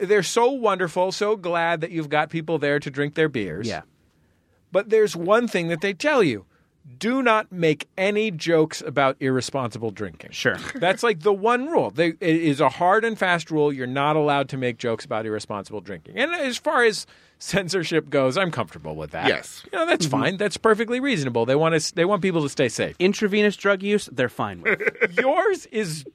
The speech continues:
Speaker 1: drowning theme.
Speaker 2: Yes.
Speaker 1: This is the slogan of the team, and it's, it's essentially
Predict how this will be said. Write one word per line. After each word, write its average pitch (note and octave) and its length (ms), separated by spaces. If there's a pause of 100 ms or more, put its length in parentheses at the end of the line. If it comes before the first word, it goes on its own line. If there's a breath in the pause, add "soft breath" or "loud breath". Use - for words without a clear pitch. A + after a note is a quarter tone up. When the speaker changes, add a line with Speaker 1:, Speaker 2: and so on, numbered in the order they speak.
(180)
Speaker 1:
drowning G#3 540
theme. G#2 460
Speaker 2:
Yes. D#4 580
Speaker 1:
This - 180
is G4+ 220
the A3 140
slogan C#4+ 500
of G#3+ 140
the A#3+ 80
team, A3 320
and G3 100
it's, E3+ 320
it's G#3+ 280
essentially G#3+ 840